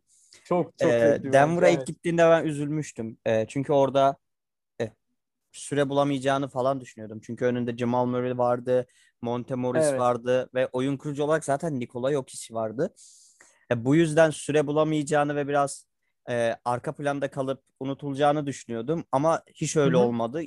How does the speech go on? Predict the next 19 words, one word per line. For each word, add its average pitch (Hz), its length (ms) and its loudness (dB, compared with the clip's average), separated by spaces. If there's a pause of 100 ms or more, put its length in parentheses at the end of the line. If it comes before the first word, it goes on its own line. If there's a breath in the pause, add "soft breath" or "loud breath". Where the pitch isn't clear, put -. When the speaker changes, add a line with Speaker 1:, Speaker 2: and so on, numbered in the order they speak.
Speaker 2:
İlk - 180 -8
gittiği 143 300 0
günden 139 360 2
beri 131 240 0
ağırlığını 127 500 2
koydu, 123 520 -4 (180)
neler 127 220 -4
yapabileceğini 127 640 -4
gösterdi. 127 880 0 (840)
Speaker 1:
Hı 165 60 -6
hı. 170 320 -6
Speaker 2:
E, 131 100 2
o 185 240 2
yüzden, 180 400 0 (260)
e, 123 300 0 (480)
çok - 280 -8
beğeniyorum 143 500 0
Campazzo'yu 117 600 -8
da. 113 160 -8